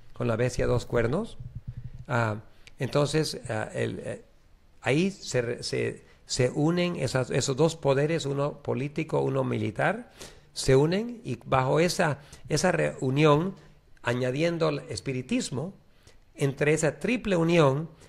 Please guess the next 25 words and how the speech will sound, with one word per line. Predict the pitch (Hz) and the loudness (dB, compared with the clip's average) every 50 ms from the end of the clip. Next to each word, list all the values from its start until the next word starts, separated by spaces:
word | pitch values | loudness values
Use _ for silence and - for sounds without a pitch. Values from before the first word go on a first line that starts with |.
| - _ _ - | -20 _ _ 0
van | 120 139 156 165 180 | 2 4 4 4 2
a, | 185 180 - - - | 0 -2 -4 -6 -4
el | 131 120 120 120 - | -4 -4 -4 -4 -2
Norteamérica, | 127 135 165 160 - 170 151 143 143 147 143 147 160 151 | 0 0 2 2 0 0 0 0 0 -2 -2 -2 -2 -2
Estados | - - 147 143 143 165 | 0 0 -2 -2 -2 -2
Unidos, | 170 156 139 127 127 143 143 - - - _ _ - - | -2 -2 -2 -2 -2 -2 -4 -8 -12 -20 _ _ -2 2
va | 127 | 4
a | 143 | 4
hablar | 147 147 147 147 165 | 4 4 2 0 0
como | 151 156 147 135 131 | 0 -2 -2 0 0
dragón | 120 127 123 123 123 127 147 170 185 202 226 220 - - - _ - | 0 0 0 0 0 0 -2 -2 -4 -6 -8 -12 -16 -20 -20 _ -4
y | - 135 | 0 2
va | 139 151 | 4 4
a | |
empezar | 156 151 156 143 - - 151 147 | 2 0 -2 -4 -2 0 0 0
a | 143 | 0
usar | 135 131 - 143 135 - | 0 -2 -2 -4 -4 -4
fuerza | - - 175 180 165 185 180 | -2 -2 -2 0 0 -2 -2
militar | 160 147 131 131 131 - 156 170 180 190 - - - - - - - - - - - | -2 -2 -4 -4 -4 -2 -4 -4 -4 -6 -10 -14 -20 -20 -20 -20 -20 -20 -20 -12 -4
para | - 139 135 131 127 120 - - | 0 0 2 2 0 -2 -4 -4
colocar | - 131 131 127 127 123 - 160 165 165 160 151 147 | -2 0 0 0 0 0 0 0 0 0 0 -2 -2
la | 127 123 | -2 0
ley | 131 147 160 165 | 0 0 0 0
del | 156 151 135 127 131 | 0 0 0 0 2
hombre, | 135 127 131 139 175 202 233 247 - | 2 2 2 2 0 -2 -2 -4 -8